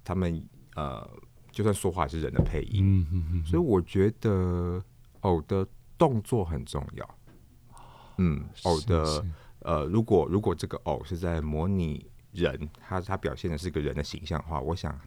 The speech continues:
Speaker 1: 他做了什么是很重要的。
Speaker 2: 是，是，
Speaker 1: 嗯，
Speaker 2: 是。
Speaker 1: 嗯，那他会代替掉表情来，来跟，呃，观众，呃，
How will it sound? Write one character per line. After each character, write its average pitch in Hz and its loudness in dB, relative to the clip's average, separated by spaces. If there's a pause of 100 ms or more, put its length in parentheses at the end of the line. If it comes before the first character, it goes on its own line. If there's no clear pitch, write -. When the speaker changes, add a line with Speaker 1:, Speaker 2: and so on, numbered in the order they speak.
Speaker 1:
他 92 -4 (380)
做 101 2
了 57 -6
什 - -8
么 - -14
是 - -10
很 78 -2
重 - -4
要 - -6 (100)
的。 - -20 (120)
Speaker 2:
是， - -4
是， 82 -4
Speaker 1:
嗯， 87 0
Speaker 2:
是。 76 -6
Speaker 1:
嗯， 62 -8
那 101 2
他 104 0
会 101 0 (560)
代 110 2
替 - -6
掉 82 2 (380)
表 - 2
情 - -6 (560)
来， 78 -2 (300)
来 78 -4
跟， 82 0 (380)
呃， 71 -2
观 78 0
众， 76 -2 (340)
呃， - -10